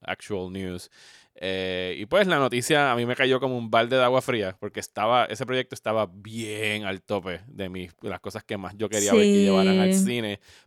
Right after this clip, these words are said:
Speaker 1: pero llevaba tiempo preocupado y se lo había achacado como que a la pandemia, de que no, desde, lo último que yo supe de ese proyecto fue un tweet de, de, de Ava DuVernay del dos mil diecinueve anunciando que Tom King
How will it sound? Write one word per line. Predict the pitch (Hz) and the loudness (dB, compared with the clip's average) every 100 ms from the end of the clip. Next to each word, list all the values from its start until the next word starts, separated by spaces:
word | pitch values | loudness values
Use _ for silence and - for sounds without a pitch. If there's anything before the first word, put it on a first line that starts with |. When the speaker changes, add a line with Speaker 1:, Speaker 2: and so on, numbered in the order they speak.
| _ | _
Speaker 1:
pero | 135 147 | 2 4
llevaba | 139 127 120 151 | 4 6 6 4
tiempo | 185 196 175 156 | 2 -2 0 2
preocupado | 147 131 131 110 131 135 113 104 - | 2 0 0 0 4 4 4 0 -2
y | - | -10
se | - | -2
lo | 117 | 0
había | 110 110 | 2 0
achacado | - 139 147 156 | -2 0 2 0
como | 143 120 101 | 0 -6 -4
que | |
a | 101 | -2
la | 101 | -2
pandemia, | 98 92 98 110 117 95 90 | -4 -8 -6 -4 -2 -4 -6
de | 101 | -6
que | 104 | -6
no, | 98 104 113 | -8 -10 -12
desde, | 113 110 120 131 _ - - | -12 -12 -8 -10 _ -20 -2
lo | 127 | 4
último | 147 170 208 180 | 4 2 -2 0
que | |
yo | 165 160 | 0 2
supe | 175 165 | 2 4
de | 156 | 4
ese | 143 147 | 4 2
proyecto | 151 151 139 107 110 - _ _ _ _ | 2 2 0 -2 -2 -4 _ _ _ _
fue | - 127 | -4 -4
un | 139 131 _ | -4 -10 _
tweet | 135 131 127 - | 2 2 0 -10
de, | 113 107 101 98 67 | -4 -2 0 -2 -6
de, | 95 95 90 85 78 - _ | -8 -6 -6 -8 -10 -12 _
de | 107 | 0
Ava | 110 107 | 2 2
DuVernay | 107 104 101 107 | 0 -2 -4 -4
del | 147 123 | -2 -4
dos | 104 | -6
mil | 95 104 | -8 -10
diecinueve | 127 - 117 107 120 117 | -8 -6 -8 -2 2 2
anunciando | 98 92 101 120 | 0 -6 -8 -6
que | 117 | -6
Tom | - 104 101 | -8 -10 -8
King | - | -8